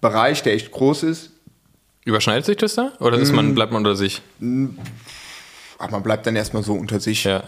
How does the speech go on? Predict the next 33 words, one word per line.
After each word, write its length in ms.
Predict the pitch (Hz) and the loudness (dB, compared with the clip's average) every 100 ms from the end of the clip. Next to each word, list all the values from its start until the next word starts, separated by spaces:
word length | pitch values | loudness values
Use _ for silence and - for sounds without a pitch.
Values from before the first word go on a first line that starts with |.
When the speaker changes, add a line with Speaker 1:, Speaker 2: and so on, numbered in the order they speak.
| - | -12
Speaker 1:
So. 140 | - 104 | -10 0
Speaker 2:
Nee, 120 | 110 | 2
aber 100 | 117 | 2
die, 180 | 110 104 | -2 -2
ich 60 | 110 | 0
meine, 180 | 113 | 2
die, 80 | 107 | 2
diese, 240 | 101 104 101 | 0 0 0
diese 280 | 107 101 | 0 0
Zelte, 300 | 98 113 123 | 2 0 0
diese 160 | 135 110 | -2 0
Bereiche 360 | 107 98 117 131 | 2 2 0 2
sind 160 | 117 | 0
Speaker 1:
Die, 40 | 113 | 2
die, 160 | 113 | 2
Speaker 2:
voneinander 40 | - | 4
Speaker 1:
also 140 | - | 4
das 80 | - | 4
ist 40 | - | 4
Speaker 2:
schon 80 | |
Speaker 1:
ein 60 | 165 185 | 2 2
Speaker 2:
abgetrennt. 140 | 196 165 | 2 2
Speaker 1:
riesen, 140 | 180 165 | 0 0
das 100 | - | -2
ist 120 | 143 | 2
so 80 | 143 | 4
ein, 260 | 117 170 165 | 4 4 2
ein 200 | 156 165 | 2 2
riesen 720 | 147 156 147 143 139 131 95 | 0 0 0 0 0 -2 -4
Zeltkomplex. 800 | - 165 170 208 202 220 330 - | 0 0 2 -2 2 0 0 -2
Speaker 2:
Ja. 280 | 101 98 110 135 | 0 2 0 0
Speaker 1:
So. 280 | 170 294 - _ _ - _ - | -2 -2 -8 _ _ -20 _ -6
Äh, 320 | 139 147 151 | 2 4 6